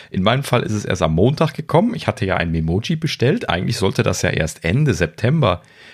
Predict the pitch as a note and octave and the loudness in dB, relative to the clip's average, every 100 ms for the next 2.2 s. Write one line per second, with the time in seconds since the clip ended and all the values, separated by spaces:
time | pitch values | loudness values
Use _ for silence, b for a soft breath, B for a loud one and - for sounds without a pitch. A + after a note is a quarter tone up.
0 | B - G2+ E3 B2+ G2 - - - F2+ | B -2 0 2 0 -2 -4 -6 -4 -4
1 | D#3 G2+ - F#2 E2 - D#2+ D#2 D2+ G2 | 0 -2 -2 -6 0 2 2 0 0 -2
2 | - | -4